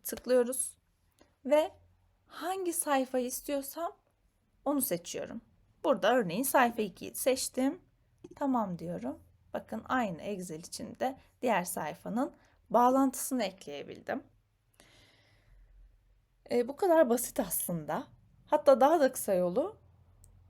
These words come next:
hücreyi seçtiğinizde C T R L K deyin, hemen pencere açılsın. Buradan istediğiniz şeyi ekleyebilirsiniz. Linki kaldırmak isterseniz de hücreden yine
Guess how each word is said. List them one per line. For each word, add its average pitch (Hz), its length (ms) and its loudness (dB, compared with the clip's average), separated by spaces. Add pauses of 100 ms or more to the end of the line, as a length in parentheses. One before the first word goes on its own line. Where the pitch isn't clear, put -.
(200)
hücreyi 269 300 2
seçtiğinizde 254 920 -2 (460)
C 359 240 6
T 285 200 4
R 214 140 0
L 180 140 0
K 320 320 2
deyin, 247 260 -4
hemen 214 360 -2
pencere 170 400 -6
açılsın. - 540 -10 (340)
Buradan 170 300 -4
istediğiniz 175 520 -10
şeyi 220 180 -4
ekleyebilirsiniz. - 1200 -8 (600)
Linki 262 320 0
kaldırmak 202 600 -2
isterseniz - 920 -12
de 311 80 0 (1600)
hücreden 226 640 -4
yine 190 380 -4